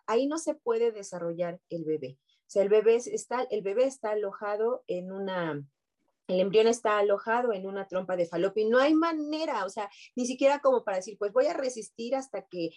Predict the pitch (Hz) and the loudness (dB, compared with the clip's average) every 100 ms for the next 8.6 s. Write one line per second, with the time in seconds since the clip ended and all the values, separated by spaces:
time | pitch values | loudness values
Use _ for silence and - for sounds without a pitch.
0 | _ - - 190 196 208 214 262 240 262 | _ -6 0 2 4 2 4 4 4 0
1 | - 220 214 196 175 240 254 226 220 214 | 0 0 0 -4 -6 -4 0 0 0 -2
2 | 214 - 175 214 226 247 262 269 269 240 | -2 -4 -2 0 2 4 4 4 0 -4
3 | 202 165 - _ _ _ _ - 196 220 | -6 -10 -12 _ _ _ _ -12 -2 0
4 | 226 269 - 202 190 - 202 - _ 214 | 0 0 -2 -4 -4 -6 -6 -6 _ -2
5 | 226 247 254 269 285 269 226 196 190 196 | -2 -2 2 2 2 0 0 0 -2 -4
6 | 233 226 208 208 226 233 220 196 170 175 | 2 2 2 -6 -2 2 2 2 0 -2
7 | 185 220 190 202 180 - 208 208 233 262 | -2 -2 -2 -2 -4 2 2 4 2 0
8 | 247 269 277 - - | -2 -2 -4 -8 -4